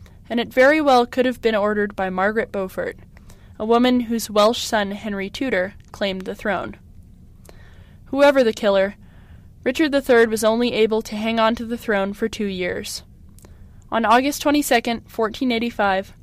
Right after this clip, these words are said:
he was killed in battle against Henry Tudor's forces.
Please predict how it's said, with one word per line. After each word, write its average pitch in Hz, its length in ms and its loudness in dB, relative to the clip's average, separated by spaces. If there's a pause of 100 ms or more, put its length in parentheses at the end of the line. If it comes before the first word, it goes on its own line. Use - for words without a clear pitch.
(260)
he 247 140 -6
was 226 160 -2
killed 254 260 2
in 254 100 4
battle 196 440 2
against 208 420 -4
Henry 208 260 -4
Tudor's 196 380 -6
forces. - 640 -8